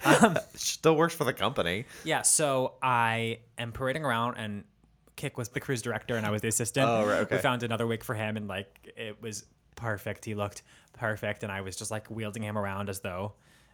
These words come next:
Speaker 1: you know, to, the two of us together were more, um, obvious as what we, as to what we were.
Speaker 2: Sure.
Speaker 1: So all night long, parade and doing the accent, and it's a costume contest, and there's a lot of good costumes there.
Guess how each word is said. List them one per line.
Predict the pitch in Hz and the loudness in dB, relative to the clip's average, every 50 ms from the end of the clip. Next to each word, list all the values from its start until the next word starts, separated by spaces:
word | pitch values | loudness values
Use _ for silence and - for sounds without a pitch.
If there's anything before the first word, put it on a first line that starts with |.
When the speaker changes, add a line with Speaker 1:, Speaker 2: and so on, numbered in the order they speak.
| _ | _
Speaker 1:
you | - 98 | -12 -10
know, | 92 87 87 - _ _ _ _ _ _ - - 143 - | -10 -10 -12 -12 _ _ _ _ _ _ -20 -20 -16 -12
to, | - 113 98 - - - - - - _ | -10 -10 -10 -12 -16 -20 -20 -20 -16 _
the | - 143 | -6 -2
two | - 175 170 | 2 2 4
of | 151 | 4
us | 156 - | 2 0
together | - 147 135 123 120 117 | 0 0 2 2 2 2
were | 117 117 | 2 2
more, | 113 110 107 104 104 104 98 | 2 2 2 2 2 2 0
um, | 92 90 90 98 107 - _ _ _ _ - | 0 -2 -2 -4 -8 -10 _ _ _ _ 0
obvious | 123 110 104 104 107 104 - 113 | 0 0 0 0 -2 -4 -4 -4
as | 107 101 | -4 -4
what | 107 - | -4 -4
we, | 101 101 101 - _ _ - | -4 -6 -10 -12 _ _ -10
as | 110 104 - | -8 -8 -4
to | - 107 | -4 -4
what | 101 - | -4 -4
we | 101 104 | -4 -4
were. | 98 98 113 120 - | -4 -4 -4 -4 -6
Speaker 2:
Sure. | - - - 120 110 101 101 113 - - - - - _ - | -4 0 4 6 6 6 4 2 -4 -14 -20 -20 -20 _ -2
Speaker 1:
So | - - - - 151 147 139 135 127 120 120 - - _ _ _ _ _ - - | 2 4 4 4 4 4 2 2 2 0 0 -4 -6 _ _ _ _ _ -2 2
all | 127 143 160 | 4 4 4
night | 175 165 165 170 135 | 4 2 0 0 2
long, | 135 123 117 117 113 117 120 113 - - - - _ _ _ _ _ _ _ _ _ _ - | 2 2 4 4 2 2 0 -4 -8 -14 -20 -20 _ _ _ _ _ _ _ _ _ _ -12
parade | - - 123 120 131 139 | -6 -4 -2 0 0 0
and | 147 143 127 | -2 -2 0
doing | 127 127 131 | -2 -2 0
the | 127 | 0
accent, | 113 104 104 104 - - 107 101 104 - - - - - _ - | 0 -2 -2 -4 -6 -6 -4 -4 -4 -6 -10 -18 -20 -18 _ -8
and | 110 107 | -6 -6
it's | 107 107 - | -6 -6 -2
a | |
costume | - 208 214 208 - 151 127 | 2 2 2 2 2 -2 -2
contest, | 117 107 101 104 104 101 - | 0 0 0 0 -2 -4 -4
and | 113 | -6
there's | 139 185 | -6 -6
a | |
lot | 196 202 214 208 | -4 -2 -2 -2
of | 165 | -2
good | 170 175 - | -2 -2 -2
costumes | - 185 233 - - 233 190 139 | -2 -2 -2 -2 -4 -6 -6 -4
there. | - 101 87 90 95 | -4 -4 -4 -4 -6